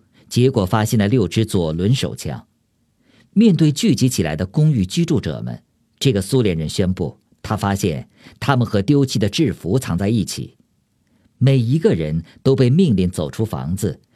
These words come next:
背靠着墙排列成行。西格蒙德迈步向前说道：“我是犹太人。”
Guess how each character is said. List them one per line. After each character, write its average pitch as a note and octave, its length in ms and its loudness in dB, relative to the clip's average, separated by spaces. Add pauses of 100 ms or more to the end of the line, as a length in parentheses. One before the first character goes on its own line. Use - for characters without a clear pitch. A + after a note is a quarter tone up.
(160)
背 F#3+ 220 4
靠 C#3 220 -2
着 F2+ 120 -2
墙 D#2 400 -6 (140)
排 A2 200 0
列 D#3 280 2
成 - 260 -2
行。 - 360 -8 (960)
西 A#3 260 2
格 C#3+ 100 4
蒙 G#2 240 2
德 F2+ 220 0
迈 D3+ 220 0
步 - 120 -4
向 F2 260 -2
前 - 280 -8
说 D#2+ 180 -4
道 D#2 320 -8 (240)
：“我 G#2+ 160 0
是 G2+ 140 -4
犹 D#2 180 -4
太 F#2+ 220 -2
人。” - 160 -12